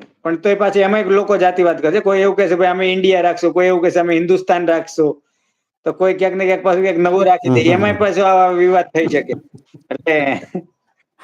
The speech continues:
Speaker 1: બને છે સાહેબ.
Speaker 2: સાચી વાત છે.
Speaker 1: બાકી જણાવો સાહેબ બીજું.
Speaker 2: ભાઈ, એ જ વાત, તમારી વાત સાચી છે.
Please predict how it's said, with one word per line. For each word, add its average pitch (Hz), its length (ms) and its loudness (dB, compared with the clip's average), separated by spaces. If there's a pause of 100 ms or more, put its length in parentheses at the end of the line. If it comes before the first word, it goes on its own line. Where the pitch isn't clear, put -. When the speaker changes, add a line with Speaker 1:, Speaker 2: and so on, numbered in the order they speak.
(800)
Speaker 1:
બને - 380 -4
છે 113 140 -8
સાહેબ. 110 220 -6 (1000)
Speaker 2:
સાચી 147 420 -4
વાત 110 160 -6
છે. - 220 -18 (1600)
Speaker 1:
બાકી 143 240 -4
જણાવો 165 320 0
સાહેબ 151 200 -4
બીજું. 135 240 -6
Speaker 2:
ભાઈ, 151 220 2 (260)
એ 165 160 -2
જ 190 100 -10
વાત, 175 220 -2 (220)
તમારી 165 280 -6
વાત 180 180 -6
સાચી 160 300 -8
છે. 175 400 -10